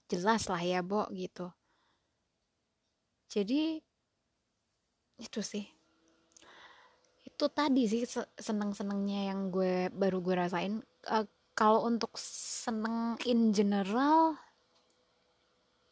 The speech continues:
gue belum bisa banyak cerita. Karena juga, apa ya,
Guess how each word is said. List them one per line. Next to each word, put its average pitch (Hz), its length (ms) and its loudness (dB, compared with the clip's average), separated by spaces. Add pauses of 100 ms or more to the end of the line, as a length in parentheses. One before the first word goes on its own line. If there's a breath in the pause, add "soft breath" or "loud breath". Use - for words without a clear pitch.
(640 loud breath)
gue 285 140 6
belum 330 180 8
bisa 247 140 0
banyak 208 240 -2
cerita. - 480 -4 (800)
Karena 226 540 2
juga, 226 420 2 (3250)
apa 240 400 -2
ya, 220 220 -8